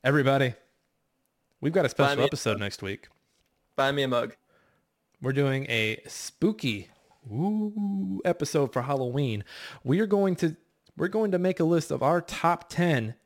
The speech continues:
Speaker 1: We're gonna, we're gonna have a little debate here. We're gonna have our top ten scariest moments in video games. You do not wanna miss that, because it's go-, gonna get heated. It's gonna be our very first debate type episode.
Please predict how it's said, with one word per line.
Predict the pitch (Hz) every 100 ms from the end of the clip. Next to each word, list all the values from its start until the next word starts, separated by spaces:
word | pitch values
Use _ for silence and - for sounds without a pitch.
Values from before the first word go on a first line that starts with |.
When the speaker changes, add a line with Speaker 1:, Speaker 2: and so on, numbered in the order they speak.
| _
Speaker 1:
We're | 139
gonna, | 147 156 143
we're | 143
gonna | 156 160
have | 165 160
a | 156
little | 151 160 151
debate | 135 147 131 165 -
here. | 117 110
We're | 113
gonna | 139
have | 143 139
our | 120
top | - 170 175
ten | - 175 165
scariest | - - 147 156 151 143
moments | 127 127 107
in | 104
video | 104 101 98
games. | 104 104 104 - _ _ _ _ _ _ _ _
You | 107
do | 104
not | 117
wanna | 117 110
miss | 107
that, | - 101 -
because | 107 101
it's | 104
go-, | 107 104 - _
gonna | - 113
get | 107 -
heated. | - 160 160 151 - - - -
It's | -
gonna | 139 120
be | 113
our | 110 104
very | 131 131
first | 120 127 120 - - - 117
debate | - 127 107 147 156 -
type | 143 127 127
episode. | 120 113 - 113 110 104 98